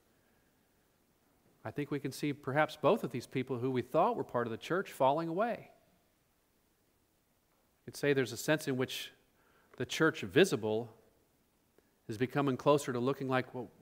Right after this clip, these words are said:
what theologians have called the church invisible, the true church.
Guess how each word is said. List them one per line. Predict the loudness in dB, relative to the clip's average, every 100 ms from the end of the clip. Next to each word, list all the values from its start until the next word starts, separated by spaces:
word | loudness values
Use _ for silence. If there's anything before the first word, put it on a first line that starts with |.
| -12
what | -6 -6 -2
theologians | 0 0 0 -4
have | -8
called | -2 -2 -2
the |
church | -2 -4 -2
invisible, | -4 -2 -6 -8 -14 -18 _ _ _ _ _ _ _ _ _ _ _ _ _ _ _ _ _ _
the | -14
true | -6 -6
church. | -4 -6 -8 -14